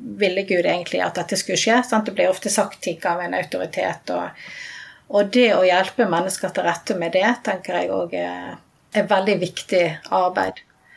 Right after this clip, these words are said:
Og, um, ressurssenteret i Oslo, eh, som har jobbet spesielt med dette, de er blitt veldig flinke på det,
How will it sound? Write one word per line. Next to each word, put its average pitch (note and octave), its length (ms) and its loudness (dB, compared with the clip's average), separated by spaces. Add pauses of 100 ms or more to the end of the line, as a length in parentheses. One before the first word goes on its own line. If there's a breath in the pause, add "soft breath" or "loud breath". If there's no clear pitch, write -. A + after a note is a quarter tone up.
(360 soft breath)
Og, F#3 540 0
um, F3+ 60 -18 (560)
ressurssenteret F#3 800 -2
i F#3 60 0
Oslo, - 400 -2 (500)
eh, F#2 320 -8
som F3+ 220 -6
har F#3 100 -2
jobbet F#3+ 220 -4
spesielt F#3 440 -2
med G3 120 -4
dette, - 200 -8
de G3 140 -4
er F#3 60 -6
blitt F#3+ 180 -4
veldig F#3+ 220 -2
flinke G3 340 -6
på F#3 100 -2
det, F#3 120 -4